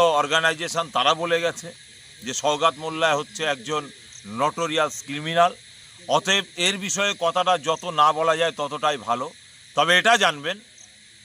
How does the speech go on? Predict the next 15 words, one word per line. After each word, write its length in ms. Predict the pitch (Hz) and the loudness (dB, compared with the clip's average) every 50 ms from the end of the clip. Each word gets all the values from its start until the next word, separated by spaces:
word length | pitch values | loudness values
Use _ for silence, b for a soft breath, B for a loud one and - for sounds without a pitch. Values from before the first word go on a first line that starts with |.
| - - - - | -20 -20 -20 -18
সারা 360 | - - 156 160 180 196 214 214 208 196 180 | -6 0 4 4 6 6 6 4 4 6 4
রাজ্যের 400 | 185 165 127 117 170 185 156 - - - - - - - - - - - - - - | 4 2 0 -4 -6 -4 -4 -6 -8 -14 -20 -20 -20 -20 -20 -20 -20 -20 -20 -18 -10
বিভিন্ন 380 | 117 175 214 240 285 302 294 285 277 247 165 180 | -6 -4 0 0 0 0 2 2 0 2 4 4
জায়গায় 380 | 175 170 170 160 175 156 127 95 82 82 95 | 4 4 4 4 2 2 2 0 -6 -12 -10
বিজেপির 480 | 143 180 151 208 220 196 180 226 226 202 170 175 | -10 -6 -2 -2 -2 -2 -2 -6 -8 -8 -8 -4
বিধায়ক 360 | 190 180 185 190 190 185 151 151 131 | 2 4 4 4 4 2 0 -2 -4
আছে, 180 | - - 98 - _ - - - - - - - _ _ - - - - - - - - - - | -4 -8 -20 -20 _ -20 -20 -20 -20 -20 -20 -20 _ _ -20 -20 -20 -20 -20 -20 -20 -20 -10 -2
একটি 380 | 185 226 240 - - - 277 294 254 254 | 2 2 2 2 0 -10 -6 -2 2 2
মাত্র 280 | 226 - - 196 190 165 131 95 - _ _ _ - - - - - - 127 170 | 2 2 0 -8 -8 -8 -8 -10 -14 _ _ _ -20 -20 -20 -20 -20 -14 -10 -8
মুসলিম 360 | 214 - - 226 285 294 262 202 - | -8 -6 -4 -2 -2 -2 -4 -4 -4
সম্প্রদায়ের, 600 | - - 202 170 202 190 185 165 160 135 110 95 - - - - - - - - - - - - - - - | -4 -4 -4 -4 -6 -4 0 2 2 2 0 -2 -8 -16 -20 -20 -20 -20 -20 -20 -20 -20 -20 -20 -16 -6 0
একটি 360 | 202 240 - - - - 262 262 240 | 0 0 0 -2 -6 -8 -4 2 2
মাত্র 260 | 214 196 - - 175 160 143 117 - - 170 | 2 2 2 -4 -10 -10 -10 -10 -10 -6 -4
গরিব 260 | 202 208 240 254 214 - - | -2 0 0 0 -2 -4 -8
খেটে 220 | - 202 233 226 | -8 -6 -4 -4